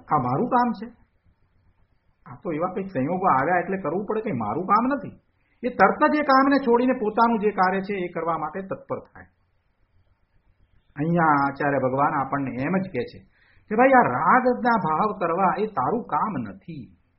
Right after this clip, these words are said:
તું એટલે ભગવાન આત્મા ત્રિકાળ શુદ્ધ. તને આ કામ શોભે નહીં, તારું એ કામ નહીં, તું તો સિદ્ધ સમાન છો. એ શુભાશુભ ભાવ એ તારું કામ નથી." બરાબર છે?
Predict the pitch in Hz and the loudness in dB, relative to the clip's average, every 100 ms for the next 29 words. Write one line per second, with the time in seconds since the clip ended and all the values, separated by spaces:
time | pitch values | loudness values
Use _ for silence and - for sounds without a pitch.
0 | _ _ _ - 285 269 - 160 147 143 | _ _ _ -6 2 2 2 0 0 0
1 | 135 127 135 175 202 202 170 147 151 143 | 0 -2 -4 -2 0 -2 -6 -6 -4 -4
2 | 139 - - 90 - _ _ _ _ _ | -8 -12 -12 -16 -20 _ _ _ _ _
3 | _ _ _ - 196 262 277 226 233 - | _ _ _ -4 0 2 2 4 4 4
4 | 214 220 - 156 143 220 285 285 160 190 | 2 2 0 0 2 2 0 0 0 0
5 | 247 220 214 180 190 202 277 - 220 240 | 2 0 2 2 2 -2 -4 -6 -8 -6
6 | 233 170 170 190 - 117 135 240 233 - | -6 -6 -10 -10 -10 -6 -2 0 -2 -8
7 | 131 104 - _ _ _ _ - 233 190 | -14 -16 -20 _ _ _ _ -12 -12 -8
8 | 123 156 240 240 220 214 131 160 214 214 | -4 0 0 0 -2 -2 -2 0 0 0
9 | 214 139 143 226 - 170 202 262 240 - | -2 -2 0 -2 -2 -2 0 0 0 -4
10 | 117 95 - _ _ _ _ _ _ _ | -12 -14 -20 _ _ _ _ _ _ _
11 | _ _ _ _ _ _ _ _ _ _ | _ _ _ _ _ _ _ _ _ _
12 | - 120 190 190 190 | -10 -6 -6 -6 -12